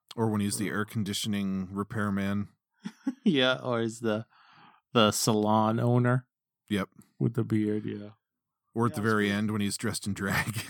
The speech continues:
Speaker 1: <laughs>
Speaker 2: <laughs> Yeah, yeah. I mean, uh, like we already said, I mean, this movie's got John Candy doing Aikido backflips. What's not to like?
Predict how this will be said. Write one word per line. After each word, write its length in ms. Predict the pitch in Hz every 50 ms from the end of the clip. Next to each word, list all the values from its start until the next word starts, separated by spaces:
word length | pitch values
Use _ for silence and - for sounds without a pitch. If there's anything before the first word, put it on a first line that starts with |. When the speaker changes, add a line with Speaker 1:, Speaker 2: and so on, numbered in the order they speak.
| - -
Speaker 1:
<laughs> 140 | - - _
Speaker 2:
<laughs> 200 | - - _ -
Yeah, 240 | 170 120 98 113 - - _ _ _ _
yeah. 160 | - 131 139 151 147 - - - - - - - - - - - _ _ _ -
I 40 | 135
mean, 340 | 113 107 104 101 98 98 - _ _ - - - - -
uh, 140 | - 135 123 - -
like 160 | 175 160 -
we 80 | - 175
already 180 | 170 160 143
said, 360 | 127 - - 135 104 76 - -
I 40 | 107
mean, 320 | 120 113 101 92 87 80 - _ _ -
this 160 | - - -
movie's 180 | 175 175 160 143
got 200 | 131 110 95 92
John 240 | - 110 104 101
Candy 260 | 90 - 120 107 98 92
doing 260 | 95 104 101 95 87
Aikido 640 | - 82 95 _ - - 120 110 92 95 87 82 -
backflips. 720 | 92 92 101 - - - - - - - - - - - _ _ _ - - - - - - _ -
What's 240 | - 123 127 - -
not 200 | 120 107 95 -
to 80 | - 85
like? 220 | 87 90 76 -